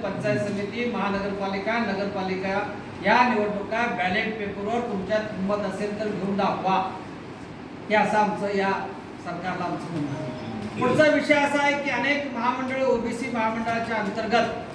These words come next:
तुम्ही अनेक महामंडळं तयार केलेली आहेत. त्याच्यामध्ये सुतार समाजाचं महामंडळ आहे, कुंभार समाजाचं आहे, लिंगायत समाजाचं आहे, वडार समाजाचं महामंडळ आहे,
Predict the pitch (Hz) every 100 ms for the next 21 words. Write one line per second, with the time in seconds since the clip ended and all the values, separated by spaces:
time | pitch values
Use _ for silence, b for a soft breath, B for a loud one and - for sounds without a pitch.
0 | - - - - - - - - - -
1 | - - - - 220 247 240 262 262 240
2 | 226 240 240 240 233 208 208 202 202 196
3 | - - - - - - - - 202 196
4 | 233 233 240 240 226 - - 208 202 226
5 | 233 226 226 233 226 220 220 220 220 214
6 | 208 208 - - - - 196 202 226 226
7 | 220 220 220 220 220 214 208 208 - -
8 | - - 165 202 226 240 240 226 220 233
9 | 233 220 214 214 214 214 - - - -
10 | - - - - 170 185 233 233 240 240
11 | 240 240 240 226 226 233 233 226 214